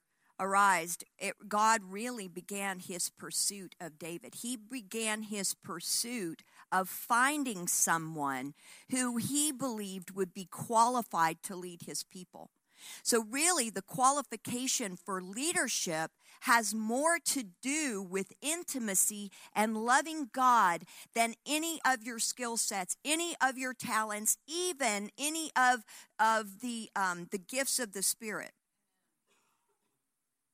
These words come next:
He was looking for a man that was looking for him. The word says that he, he was searching the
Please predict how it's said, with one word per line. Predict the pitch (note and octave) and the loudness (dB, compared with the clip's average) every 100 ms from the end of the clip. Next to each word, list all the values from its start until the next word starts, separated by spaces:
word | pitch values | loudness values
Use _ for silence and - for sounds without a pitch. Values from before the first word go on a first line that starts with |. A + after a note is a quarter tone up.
| _ _ | _ _
He | C4 | -6
was | B3+ A3+ | -2 0
looking | B3+ D4 C#4 | 0 0 -2
for | - C4 B3 | 0 2 4
a | |
man | A#3 A#3 A3+ E3+ E3 F3 _ _ _ _ _ _ _ _ _ _ | 2 0 0 0 -2 -8 _ _ _ _ _ _ _ _ _ _
that | G#3+ F3 | -6 -4
was | A3 | -4
looking | A3+ A3 A3 | -6 -8 -10
for | - G#3+ | -10 -10
him. | A3+ A3 - _ _ _ _ _ _ _ _ _ _ _ _ _ _ _ _ _ _ _ _ _ _ _ _ _ _ _ _ _ _ _ _ - | -10 -10 -14 _ _ _ _ _ _ _ _ _ _ _ _ _ _ _ _ _ _ _ _ _ _ _ _ _ _ _ _ _ _ _ _ -6
The | G#3 | 2
word | A#3+ C#4 | 4 6
says | - C4+ A3 F3 F#3 - - _ - | 6 6 6 4 0 -6 -10 _ -4
that | G3 | -4
he, | F#3+ C4 A3+ - | -2 0 0 -2
he | A3+ B3+ | -6 -4
was | G#3 G3 | -2 0
searching | - - C#4 D4 - D#4 D4+ B3 | 2 4 2 0 -2 -2 -4 -4
the | C4 | -6